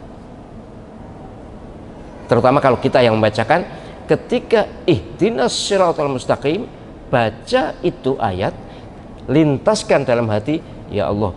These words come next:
beri petunjuk dia, ya Allah, mudahkan dia," dan seterusnya. Intinya ya, apa hajatnya orang yang konsultasi pada penjenengan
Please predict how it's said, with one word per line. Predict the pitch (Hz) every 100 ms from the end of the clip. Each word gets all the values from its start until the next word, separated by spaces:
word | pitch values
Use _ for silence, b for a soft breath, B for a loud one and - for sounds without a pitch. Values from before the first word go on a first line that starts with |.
| -
beri | 85 98
petunjuk | - 98 - 98 92 - -
dia, | 92 78
ya | 71 - 87
Allah, | 107
mudahkan | 101 98 - 92 95 98 90
dia," | 107 85
dan | - 110
seterusnya. | - 170 95 - - - - - - - - - - - - - - - - - -
Intinya | 139 135 139 190
ya, | 170 120 -
apa | 143 135
hajatnya | 135 127 143 135 131
orang | 131 127
yang | 120
konsultasi | 120 117 117 120 113
pada | 113 113
penjenengan | 110 101 104 123